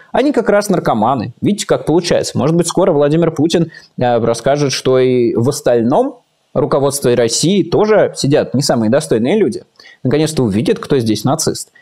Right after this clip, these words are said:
И, значит, воскликнет: «О боже, что же я наделал?» И сам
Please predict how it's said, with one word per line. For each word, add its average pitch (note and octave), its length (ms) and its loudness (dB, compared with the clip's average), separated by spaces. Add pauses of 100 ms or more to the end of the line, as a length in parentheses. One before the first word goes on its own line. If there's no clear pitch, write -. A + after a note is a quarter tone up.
(100)
И, C3 160 0
значит, B2+ 360 -2
воскликнет: C3 640 -2
«О G#3+ 100 2
боже, G3+ 340 2
что F3+ 320 0
же A#3+ 120 2
я A3+ 140 4
наделал?» G3 500 2
И D#3 180 -2
сам D#3 520 0